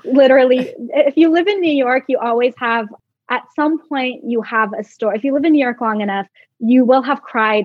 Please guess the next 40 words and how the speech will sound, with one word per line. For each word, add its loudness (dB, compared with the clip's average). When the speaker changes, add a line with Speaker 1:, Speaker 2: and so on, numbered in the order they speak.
Speaker 1:
in -2
the -4
street -4
and -6
on -4
the -6
train -6
in -4
New -6
York -6
at -8
some -4
point -12
in -10
your -8
Speaker 2:
<laughs> -8
Speaker 1:
life. -10
Speaker 2:
Yes. -8
Speaker 1:
And 0
for 2
me, 6
Speaker 2:
Uh. 6
Speaker 1:
it 0
happened 2
very 2
early 2
on -4
in -6
my -8
life -4
in -6
New -8
York. -4
Within 0
a 0
few 0
months 0
of 0
being 4
here, -2